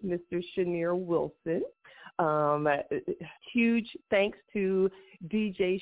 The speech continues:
Sean for, um, welcoming, welcoming us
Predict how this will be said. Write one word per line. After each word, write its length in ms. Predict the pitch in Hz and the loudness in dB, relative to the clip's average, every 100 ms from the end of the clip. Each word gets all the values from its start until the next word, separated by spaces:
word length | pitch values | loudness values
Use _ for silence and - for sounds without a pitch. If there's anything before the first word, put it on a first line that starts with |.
| - | -2
Sean 480 | 180 156 147 151 165 - | 0 0 0 -2 -4 0
for, 560 | 160 151 151 151 151 - | 2 4 2 2 0 -4
um, 500 | 143 143 135 139 - - - | -6 -4 -8 -10 -14 -16 -4
welcoming, 580 | 175 190 185 185 170 165 - | 0 0 0 -2 -2 -4 -6
welcoming 760 | 160 170 196 - 214 185 175 165 _ | -4 -2 -2 -2 -4 -2 -6 -8 _
us 180 | 175 156 | 0 0